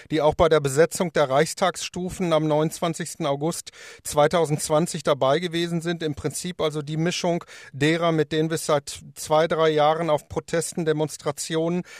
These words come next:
zu tun haben. Viele Leute aus Brandenburg und Sachsen hier, die insgesamt sich im Prinzip einen Systemwechsel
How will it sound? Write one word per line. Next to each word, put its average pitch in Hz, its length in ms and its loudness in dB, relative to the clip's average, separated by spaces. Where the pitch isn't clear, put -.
zu - 160 -6
tun 190 320 -2
haben. 180 260 2
Viele 175 280 -6
Leute 160 320 2
aus 151 160 -2
Brandenburg 156 520 -2
und 131 140 -4
Sachsen 151 480 -2
hier, 170 320 -2
die 160 160 -8
insgesamt 170 760 2
sich 156 400 -4
im 165 140 0
Prinzip - 540 -6
einen 147 160 0
Systemwechsel 160 960 0